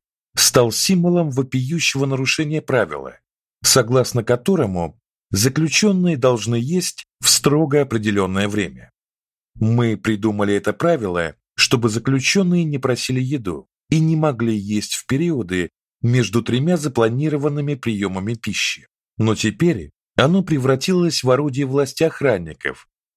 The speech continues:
имеющих право заставлять заключенных есть только по приказу. Отказ от еды стал актом неповиновения, который нельзя было терпеть, потому что этот отказ мог привести к новым нападкам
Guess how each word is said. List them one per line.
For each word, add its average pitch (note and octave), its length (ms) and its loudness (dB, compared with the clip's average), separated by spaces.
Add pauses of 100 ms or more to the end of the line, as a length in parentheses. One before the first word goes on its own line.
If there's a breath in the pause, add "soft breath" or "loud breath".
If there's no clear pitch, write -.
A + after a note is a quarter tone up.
имеющих D3 680 0
право B2 280 2
заставлять A2 540 -2
заключенных G#2+ 920 -2 (280)
есть D3 480 0
только A2 300 0
по G2+ 100 -10
приказу. A2+ 640 -2 (440)
Отказ B2 520 2
от A#2 140 -4
еды C#3+ 640 -2
стал D3+ 340 2
актом D#3+ 320 0
неповиновения, C3+ 1000 -4 (240)
который F3+ 480 2
нельзя C3+ 440 2
было C3 220 0
терпеть, - 680 -6 (320)
потому C#3 420 2
что B2+ 460 0
этот C3 320 0
отказ F3 500 0
мог C#3 260 -2
привести C3 460 -2
к C3+ 100 -6
новым A#2+ 380 0
нападкам D3 720 -2